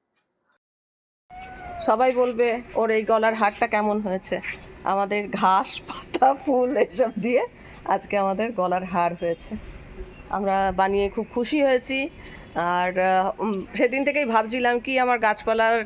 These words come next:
থেকে কিছু নিয়ে ওর জন্য এরম টাইপের কিছু বানাবো। তো এই ঘাস ফুলগুলো দেখতে বেশ ভালোই লাগছে না, একটা অন্য রকম লাগছে ঘাস ফুলগুলো। আহ, ঘাস ফুল,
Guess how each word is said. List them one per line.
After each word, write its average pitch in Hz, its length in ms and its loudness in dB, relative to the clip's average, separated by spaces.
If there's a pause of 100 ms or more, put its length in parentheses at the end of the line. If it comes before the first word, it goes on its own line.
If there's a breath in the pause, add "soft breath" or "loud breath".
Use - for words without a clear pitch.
(100)
থেকে 226 180 -2
কিছু 226 240 -2
নিয়ে 196 440 2 (400 loud breath)
ওর 185 120 0
জন্য 190 200 0
এরম 185 180 0
টাইপের 185 300 -4
কিছু 190 240 -4
বানাবো। 170 380 -2
তো 208 120 -6
এই 202 100 -2
ঘাস 190 340 -4
ফুলগুলো 240 360 -2
দেখতে 208 220 -2
বেশ 262 180 -2
ভালোই 208 300 0
লাগছে 160 340 -2
না, 233 220 0 (420 loud breath)
একটা 220 120 -2
অন্য 220 260 2
রকম 202 420 0
লাগছে 175 520 0
ঘাস 180 240 -4
ফুলগুলো। 180 420 -6
আহ, - 1120 -12
ঘাস 190 300 0
ফুল, 247 340 -4